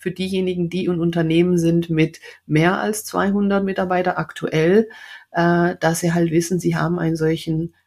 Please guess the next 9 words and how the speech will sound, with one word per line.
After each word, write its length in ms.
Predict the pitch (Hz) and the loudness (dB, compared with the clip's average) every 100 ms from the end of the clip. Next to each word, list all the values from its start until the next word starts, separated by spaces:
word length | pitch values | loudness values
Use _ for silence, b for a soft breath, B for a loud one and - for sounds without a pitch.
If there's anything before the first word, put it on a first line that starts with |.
| _ - | _ 0
Auf-, 340 | 165 180 - - | 2 2 -6 -2
Auskunftsanspruch 1500 | 160 180 - - 160 165 - 151 160 160 - 156 151 - - B B B B _ | 0 0 -4 -4 -4 -4 -4 -2 0 -2 -2 2 2 0 -16 B B B B _
auf, 600 | - 151 151 156 - - - | 0 2 2 0 -4 -8 -4
ähm, 640 | 147 147 147 147 147 151 _ _ _ | -2 0 0 -2 -4 -6 _ _ _
die 100 | 170 | 0
Mitteilung 600 | 156 170 175 156 156 156 | 0 0 -2 -2 0 -2
von 200 | 151 143 | -4 -6
vergleichbaren 840 | 143 156 147 143 156 - 151 147 147 | -4 -2 0 0 -2 -4 -4 -4 -4
Gehältern. 800 | 156 160 175 202 202 190 196 | -4 0 0 0 0 0 0